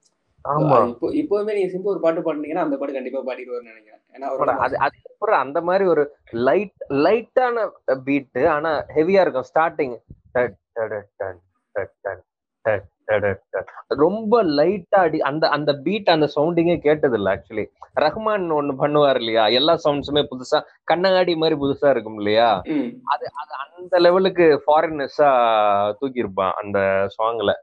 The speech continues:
Speaker 2: நம்ம
Speaker 1: ஆமா.
Speaker 2: தலைவன் எல்லா ஜானரும் ட்ரை பண்ணிட்டானோ
Speaker 1: ஆ,
Speaker 2: ஒருவேளை.
Speaker 1: கரெக்ட். அதுதான், அதுதான் வந்து ராம், ராம், டைரக்டர் ராம் சொல்லியிருப்பாரு. அவர் சின்ன வயசுலயே இருந்தனால எல்லாம் பண்றப்போ, அதெல்லாம் அவனுக்கு திரும்ப அது மாதிரி போறது பெரிய விஷயம், பெரிய விஷயம் கிடையாது.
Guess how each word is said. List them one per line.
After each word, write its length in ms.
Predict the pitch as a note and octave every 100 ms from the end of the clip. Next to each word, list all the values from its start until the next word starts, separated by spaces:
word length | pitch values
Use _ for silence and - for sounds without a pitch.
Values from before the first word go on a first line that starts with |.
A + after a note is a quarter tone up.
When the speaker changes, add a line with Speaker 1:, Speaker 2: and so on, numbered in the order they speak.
| _ _ _ _
Speaker 2:
நம்ம 160 | F3+ G3
Speaker 1:
ஆமா. 40 |
Speaker 2:
தலைவன் 300 | F#3 G#3 B3+
எல்லா 260 | F#3+ - -
ஜானரும் 380 | - F#3+ F#3 F3+ E3
ட்ரை 100 | D#3+ F3
பண்ணிட்டானோ 480 | E3 C3 A#2+ A2+ G2+
Speaker 1:
ஆ, 120 | - _ _
Speaker 2:
ஒருவேளை. 480 | B2+ C3 C3 C3 A#2+
Speaker 1:
கரெக்ட். 140 | A#2+
அதுதான், 440 | - F#3 B3 C#4 C4+
அதுதான் 380 | G3 A#3 A#3 G#3
வந்து 100 | E3+
ராம், 400 | C#3+ F3 E3+ D3
ராம், 220 | E3+ G3+
டைரக்டர் 380 | E3+ F3+ E3 D#3+
ராம் 100 | F#3+
சொல்லியிருப்பாரு. 300 | D3+ B2+ D3+
அவர் 140 | F#3
சின்ன 200 | F#3 A#3
வயசுலயே 200 | B3 -
இருந்தனால 400 | G3+ F#3+ D#3 C#3+
எல்லாம் 300 | F3 F3 G3+ G3+
பண்றப்போ, 760 | E3+ F3 E3+ D3+ - C#3 G3 _
அதெல்லாம் 300 | C3+ D#3 G3+
அவனுக்கு 500 | F3+ D3 B2+ A#2+ _ _ _
திரும்ப 220 | - A#3 G#3
அது 180 | G#3+
மாதிரி 80 | G#3
போறது 220 | G#3+ G#3
பெரிய 220 | F#3 F#3+ F#3+
விஷயம், 340 | D#3+ C#3+ - - _
பெரிய 300 | E3 F#3 F3
விஷயம் 300 | D#3+ E3+ F3
கிடையாது. 720 | C3 A#2+ G#2+ G#2+ D#3 C3 -